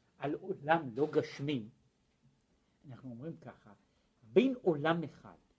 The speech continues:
שהוא מערכת אחת, עם כל מה שיש בה, אז יש במערכת הזו בוודאי יש מעלה ומטה, ויש שינויים עצומים מהדרגות העליונות לדרגות התחתונות. עם כל זה יש עולם אחד.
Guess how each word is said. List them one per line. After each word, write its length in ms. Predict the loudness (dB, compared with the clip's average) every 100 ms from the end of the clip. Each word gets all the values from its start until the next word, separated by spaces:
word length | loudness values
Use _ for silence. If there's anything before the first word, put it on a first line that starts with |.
| _
שהוא 200 | _ -18
מערכת 800 | -8 -2 -2 2 4 4 0 -6
אחת, 300 | -10 -8 -14 _ _ _ _ _
עם 100 | -20 -20
כל 260 | -10 -2 -2
מה 180 | -2 -8
שיש 460 | -8 -10 -6 -6 -8
בה, 220 | -18 -18 -20 _ _ -20
אז 160 | -4
יש 200 | 0 2
במערכת 760 | 4 2 2 -8 -12 -16 -18 -18
הזו 220 | -18 -14
בוודאי 520 | -16 -18 -20 -8 -8 -6
יש 260 | -12 -18 -16
מעלה 320 | -14 -12 -12
ומטה, 540 | -16 -16 -16 -16 -20 -20 _ _ _ -14
ויש 400 | 2 4 4 2
שינויים 520 | 0 -4 -8 -8 -4
עצומים 800 | -6 -6 -8 -2 2 2 2 -2
מהדרגות 680 | 0 0 0 -4 -4 -6 -4
העליונות 580 | -8 -6 -10 -10 -14 -20
לדרגות 480 | -16 -16 -16 -20
התחתונות. 640 | -20 -20 -20 _ -20 -20 -20 _ _ -4
עם 180 | 2 2 2
כל 240 | -2 -2
זה 280 | -4 -10 -10 -10
יש 220 | -8 -8 -8
עולם 420 | -12 -10 -8 -10
אחד. 240 | -16 _